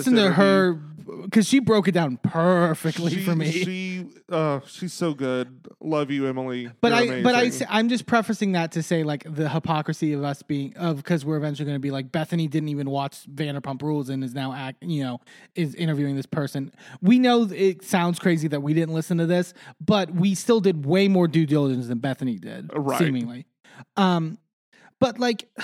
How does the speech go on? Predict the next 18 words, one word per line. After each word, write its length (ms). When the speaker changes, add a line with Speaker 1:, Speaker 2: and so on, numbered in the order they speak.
Speaker 1:
<sighs> 440
so 180
my 160
frustration 720
is 180
that, 180
like, 300
I, 120
and 180
I 40
was 140
telling 220
you 80
this 160
this 180
morning, 280
like, 320
I, 440